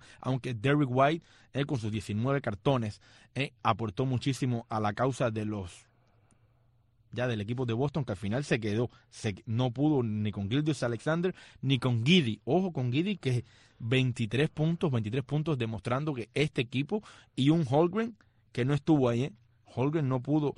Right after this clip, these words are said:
¿eh? Solamente catorce puntos, uno de los que está para el novato, para el novato del año, junto con Wembanyama y Jaime Jaques, o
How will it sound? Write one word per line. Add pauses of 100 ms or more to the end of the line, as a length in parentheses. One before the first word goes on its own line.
(380)
¿eh?
Solamente (400)
catorce
puntos,
uno
de
los
que
está
para
el
novato,
para
el
novato
del
año,
junto
con
Wembanyama (300)
y
Jaime
Jaques,
o